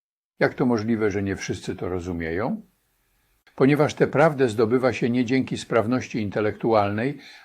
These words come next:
ale dlatego, że została objawiona przez Boga.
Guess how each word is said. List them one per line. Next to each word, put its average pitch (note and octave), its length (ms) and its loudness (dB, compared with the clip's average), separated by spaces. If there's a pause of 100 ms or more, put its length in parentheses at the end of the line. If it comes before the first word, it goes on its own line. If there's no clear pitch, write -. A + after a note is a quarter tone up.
ale A#2+ 220 2
dlatego, A#2 580 0 (360)
że A#2 140 -2
została A2+ 480 2
objawiona G#2+ 560 0
przez G#2 240 -6
Boga. G2 380 -2